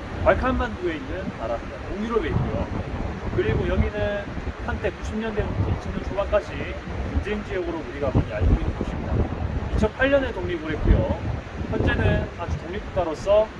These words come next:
예, 잘, 국가가 잘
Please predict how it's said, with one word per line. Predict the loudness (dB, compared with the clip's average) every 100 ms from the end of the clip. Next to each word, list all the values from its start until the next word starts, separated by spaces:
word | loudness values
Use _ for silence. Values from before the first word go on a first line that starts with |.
| -10 -6 -4 -2
예, | -2 -2 -2 -2 -2 -4 0
잘, | 2 4 2 -4 -6 -10 -8 -8
국가가 | -2 4 4 4
잘 | -2